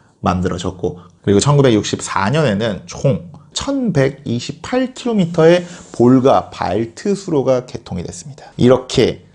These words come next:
다양한 강과 운하들 덕분에 백해, 발트해, 흑해, 아조프해, 뭐 카스피해 등등 다섯 개의 바다는요,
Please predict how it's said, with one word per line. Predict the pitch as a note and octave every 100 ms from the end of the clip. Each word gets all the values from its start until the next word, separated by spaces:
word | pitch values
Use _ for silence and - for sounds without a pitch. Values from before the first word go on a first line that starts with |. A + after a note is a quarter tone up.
| _
다양한 | - C3 E3 F3+ F3 F3 E3+
강과 | - A2+ D3+ F3 F#3 A2+ - - _ -
운하들 | A2+ B2 C3+ A#2+ G#2+
덕분에 | G#2 - B2 G2+ - - - - _ -
백해, | A2 G#2+ - - - - _ _ _
발트해, | - F2+ F#2+ F#2 - G2 F2 C#2 - - _ _
흑해, | - - F#3+ - - - - _
아조프해, | - F2+ G#2 A#2+ A2+ - - G#2 - - - -
뭐 | G2+ -
카스피해 | - A#3+ C4+ B3 - - E3+ - - -
등등 | B2+ C3+ B2+
다섯 | - G2 B2
개의 | A2+ G2+
바다는요, | F2+ A#2+ G2 F2+ -